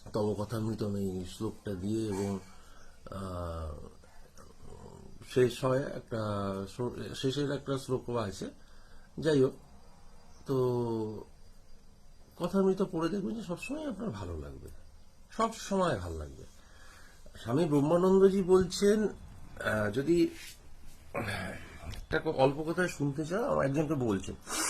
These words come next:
যে আধ্যাত্মিক জীবন বা এই যাপন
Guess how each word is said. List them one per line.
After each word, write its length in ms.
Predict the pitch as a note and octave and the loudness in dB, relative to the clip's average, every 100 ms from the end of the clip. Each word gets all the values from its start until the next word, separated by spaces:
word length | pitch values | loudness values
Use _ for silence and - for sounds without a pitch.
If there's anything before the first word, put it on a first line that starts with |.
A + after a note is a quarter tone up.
| - - - - - - - - - - | -2 -6 -8 -18 -18 -16 -16 -18 -14 -4
যে 80 | F#2+ | 0
আধ্যাত্মিক 440 | G2+ F2+ A2+ - A2 | 0 0 -4 -4 -4
জীবন 240 | G#2 G2+ G2 G2 - - - - - - - | 0 0 0 -2 -12 -16 -16 -16 -16 -18 -8
বা 180 | G2 G2 F#2+ E2 - - - | 0 4 4 0 -8 -10 -2
এই 140 | B2 G#2 F#2 F#2 E2 | 2 2 0 -4 0
যাপন 340 | G#2+ G2+ G2+ | 0 2 0